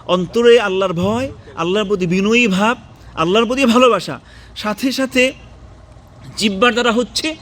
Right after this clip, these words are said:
আল্লাহ তাআলার প্রশংসা এবং সাথে সাথে আল্লাহ তাআলার সীমাহীন নেয়ামত ভোগ করতেছেন তার শুকরিয়া এবং তার স্বীকৃতি প্রদান করা। আর অঙ্গ প্রত্যঙ্গের মাধ্যমে,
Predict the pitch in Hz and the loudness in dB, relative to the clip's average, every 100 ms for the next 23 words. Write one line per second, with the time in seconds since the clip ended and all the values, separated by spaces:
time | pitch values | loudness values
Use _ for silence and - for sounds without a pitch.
0 | - - - 175 202 208 196 196 220 262 | -18 -20 -8 -2 0 2 0 2 0 -2
1 | - - - - - 170 160 247 277 - | -10 -20 -20 -20 -8 -6 -2 -2 -2 -2
2 | 294 302 - 220 269 294 - 254 254 - | -2 -4 -4 0 0 -2 -6 -4 -4 -4
3 | 202 208 202 175 185 180 180 180 175 151 | -4 -4 -4 -4 -4 -2 -2 -2 -2 -6
4 | - - - - - 190 214 208 262 262 | -16 -20 -14 -8 -2 0 2 2 0 -2
5 | 196 185 208 214 190 160 170 202 185 196 | -2 -2 -2 -2 -2 -4 -4 -6 -8 -8
6 | 220 220 196 190 226 - 247 - 247 269 | -8 -8 -4 -4 -4 -6 -8 -4 2 2
7 | 320 - - - - - 185 208 240 262 | 0 -10 -20 -20 -10 -4 0 0 -2 -4
8 | - 214 220 - 285 240 220 147 - - | -2 0 0 -2 -4 -2 -4 -4 -8 -16
9 | - - 170 196 196 160 131 - - - | -20 -2 2 2 2 -6 -10 -12 -20 -18
10 | - 165 190 208 220 214 214 220 214 214 | -6 -4 -2 -2 -2 -4 -6 -2 0 2
11 | 208 180 240 | 2 2 2